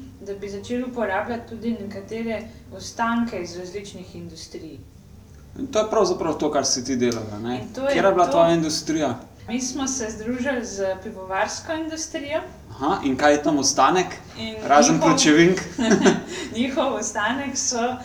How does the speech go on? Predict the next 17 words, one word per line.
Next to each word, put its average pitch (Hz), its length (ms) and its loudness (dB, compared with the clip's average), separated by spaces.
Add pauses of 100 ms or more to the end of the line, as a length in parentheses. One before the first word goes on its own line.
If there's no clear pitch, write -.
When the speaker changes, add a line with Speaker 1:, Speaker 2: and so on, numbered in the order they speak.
(140)
Speaker 1:
trpine. 220 680 -4 (360)
Speaker 2:
Se - 180 -12
pravi, 120 300 2
ostanki 123 460 0
žita, 117 460 0
ki 120 300 -2 (160)
Speaker 1:
Tako, 196 280 -10
Speaker 2:
so 196 240 0
Speaker 1:
ostan-, 233 580 -2
ostanek 233 560 -4
ječmena, 254 840 -4
v - 20 -12
bistvu 233 300 -6
ostanek 214 560 -6
je 202 80 -8
samo 214 240 -10
tista, 185 460 -8